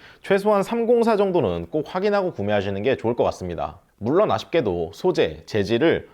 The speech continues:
어떤 자세한 표기 없이 금속 또는 그냥 스테인레스 스틸 이렇게만 표기하는 경우가 대부분이지만요.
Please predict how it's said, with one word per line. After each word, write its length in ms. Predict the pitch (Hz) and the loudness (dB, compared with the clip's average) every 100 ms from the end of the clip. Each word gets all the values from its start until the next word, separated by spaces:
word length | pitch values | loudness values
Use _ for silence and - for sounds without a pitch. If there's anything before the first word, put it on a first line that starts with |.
| - | -6
어떤 360 | 95 - 151 | -6 -2 -2
자세한 420 | 143 107 131 135 | -2 -2 0 0
표기 220 | 131 185 165 | -2 0 0
없이 420 | - - 87 80 | -2 -6 -8 -8
금속 640 | - 113 113 110 - - | -6 -4 -2 -4 -6 -8
또는 380 | - 120 147 92 | -6 -4 -2 -4
그냥 260 | - 107 110 | -6 -4 -4
스테인레스 600 | - 185 185 175 165 151 | -4 -2 0 0 -2 -4
스틸 420 | - - 82 80 _ _ | -6 -6 -4 -6 _ _
이렇게만 520 | 92 107 117 139 131 | -2 -2 0 -2 -2
표기하는 420 | 120 135 120 123 113 | 0 -2 -2 -2 -2
경우가 480 | 95 92 117 - - | -2 0 0 -2 -4
대부분이지만요. 880 | 107 113 120 123 98 92 78 76 | -2 -2 0 -2 -2 -4 -6 -10